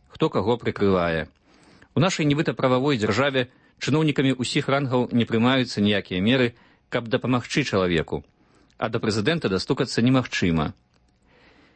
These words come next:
Ні ў якія палітычныя партыі я не ўступаў, але ўладкавацца на працу ў адпаведнасці са спецыяльнасцю па месцы жыхарства не магу з палітычных матываў. Калі і ўдавалася знайсці працу, праз нейкі час спрацоўвала тэлефоннае права.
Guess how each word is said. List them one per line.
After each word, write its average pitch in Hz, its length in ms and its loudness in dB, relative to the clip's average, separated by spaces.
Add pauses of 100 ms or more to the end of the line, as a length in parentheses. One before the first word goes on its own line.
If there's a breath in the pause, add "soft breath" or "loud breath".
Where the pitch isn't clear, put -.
(300 soft breath)
Ні 151 80 4
ў 190 100 4
якія 214 220 0
палітычныя 147 480 0
партыі 151 320 0
я 120 80 2
не 127 100 4
ўступаў, 92 640 -2 (420)
але 110 220 0
ўладкавацца 123 580 0
на 101 80 -2
працу 151 320 -2
ў 98 80 -4
адпаведнасці 104 560 -2
са 98 160 0
спецыяльнасцю 139 640 -2
па 98 140 -4
месцы 95 260 -2
жыхарства 113 480 -4
не 135 80 4
магу 98 460 2 (340 soft breath)
з - 140 -10
палітычных 131 500 -2
матываў. 92 540 0 (480 loud breath)
Калі 131 240 -4
і 117 80 -2
ўдавалася 120 480 -2
знайсці 110 320 -2
працу, 110 340 -2 (300 soft breath)
праз 101 240 -2
нейкі 147 240 0
час 135 340 -2
спрацоўвала 127 640 2
тэлефоннае 113 560 0
права. 110 480 -2